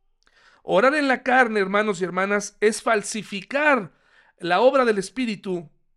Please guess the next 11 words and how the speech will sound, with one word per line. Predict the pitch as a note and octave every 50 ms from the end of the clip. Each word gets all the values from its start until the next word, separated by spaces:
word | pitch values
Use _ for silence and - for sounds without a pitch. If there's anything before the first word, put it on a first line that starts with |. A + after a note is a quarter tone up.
| _ _ _
en | E3 E3 F3+
unas | G3 G#3 G#3 F3+ -
frases. | - F#3 F3+ F3 - - D#3+ - - - - - _ _ _ _ _ _ _ _ _ _ _ _ _ _ _ _ _ _ _ _ _ _ _ _ _ _ _ _ _ _ _ _ _ _ _ _ _ _ _ _ _ _
Eh, | E3+ E3 E3 D#3+
falsificar | - G3+ F#3+ F#3+ - - G#3+ - A#3 G#3 - - B3 B3+ B3+
lo | B3 A3 A#3
que | - B3+
Él | A3+ F#3
puede | - A#3 A3 A3 G#3
hacer | F3+ - - A3 A3 G#3
mediante | G3 F#3 F3+ F3+ F3 F3 F3 - F#3 F3 E3 D3 - _